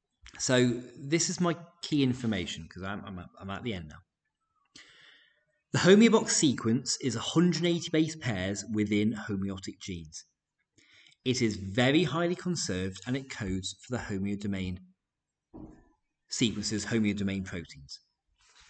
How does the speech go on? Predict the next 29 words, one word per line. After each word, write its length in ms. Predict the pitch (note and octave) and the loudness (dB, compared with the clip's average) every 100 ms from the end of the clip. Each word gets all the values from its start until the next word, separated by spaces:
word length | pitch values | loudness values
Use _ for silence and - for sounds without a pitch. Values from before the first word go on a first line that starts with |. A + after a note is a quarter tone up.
| - - - - | -20 -20 -8 -2
A 60 | |
HOX 440 | - A3+ B3+ - - | 2 4 4 2 -4
gene 540 | A2 F#2+ B2+ F3 - - - - | 0 2 2 0 -6 -20 -14 -4
is 280 | B3+ D4 A3+ | 4 4 6
a 80 | A#3+ | 4
homeobox 600 | - A#3+ A3 G#3+ A3 - | 6 6 6 4 2 0
sequence, 720 | G3 B2+ B2+ F#3 - - - _ _ _ _ - | 0 2 0 0 -4 -8 -12 _ _ _ _ -4
but 160 | D3+ D#3+ | 0 4
only 180 | E3 | 4
found 260 | D3+ D#3 D3 | 4 2 2
in 60 | D#3 | 2
animals. 560 | C3 B2+ B2 B2 A#2+ - _ - | 2 6 6 6 2 -6 _ -6
It's 240 | A#2+ - | -4 0
involved 600 | B2 G#2+ A#2 A#2 A#2 A2+ - _ _ - | -2 2 4 4 2 -4 -14 _ _ -2
in 360 | A2+ G#2+ A2 A2+ | 2 2 0 -2
the 140 | A2+ | -4
anterior 460 | G2+ A#2+ A2+ A2+ G#2 | 0 0 0 -2 -4
to 80 | G#2+ | -4
posterior 460 | A2 G2 - F#2+ | -10 -8 -6 -6
axis. 480 | D2 - - - - _ _ _ _ - _ _ _ - _ _ _ _ - - _ - | -6 -10 -18 -18 -18 _ _ _ _ -20 _ _ _ -20 _ _ _ _ -20 -20 _ -4
The 60 | |
homeodomain 720 | C#3 G#3 A3+ G#3 E3 D#3+ D#3 | 2 6 8 6 6 4 4
proteins, 500 | E3 F3 E3+ A3+ B3 | 4 2 2 2 4
or 220 | D3+ C3+ | 4 2
we 120 | C3 C3 | 0 -4
call 200 | - A#2 | -4 -4
them 100 | A2+ | -2
homeodomain 500 | C3 A#2+ G#2+ G#2+ G#2 | 0 2 2 -2 -2
sequences, 760 | - G3+ F3+ A#2 - D3 D#3 | -2 -4 -4 -6 -2 -2 -4